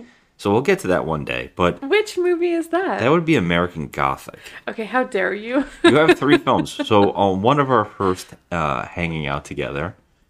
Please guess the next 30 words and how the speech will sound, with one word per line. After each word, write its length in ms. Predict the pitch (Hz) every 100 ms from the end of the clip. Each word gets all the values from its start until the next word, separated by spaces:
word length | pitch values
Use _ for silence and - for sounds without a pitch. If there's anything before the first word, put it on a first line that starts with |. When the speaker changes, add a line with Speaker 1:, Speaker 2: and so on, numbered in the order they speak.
| _ _
Speaker 1:
uh, 260 | - 76 64 71
we 140 | 78
went 220 | 78 78
to 120 | -
your 160 | 80 76
place 380 | - 76 73 -
and 60 | 76
we 80 |
watched 380 | 71 71 73 -
the 60 | 76
movie 220 | 73 67
Witchcraft, 960 | - - - - - 62 73 - - _ _ _
right? 160 | 95 101
Was 140 | 113
it 80 | 220
Speaker 2:
No. 240 | 202 175
Speaker 1:
no, 100 | 98
Witchboard. 600 | 85 220 262 392 69 62 - _ _ _ _
Speaker 2:
Witchboard, 520 | 202 214 269 - 233 233
Speaker 1:
Witchboard. 40 |
Speaker 2:
starring 460 | 208 208 175 180 - -
Tawny 280 | 196 175 -
Kitaen. 480 | 302 - 202 - 226
Speaker 1:
Yes. 320 | - - - _ _
And, 260 | 98 92 98 -
uh, 240 | 95 90 -
I 380 | 92 92 90 90
was 400 | 87 80 - -
like, 380 | 78 78 73 - _ _ -
"Why?" 560 | 78 78 92 156 202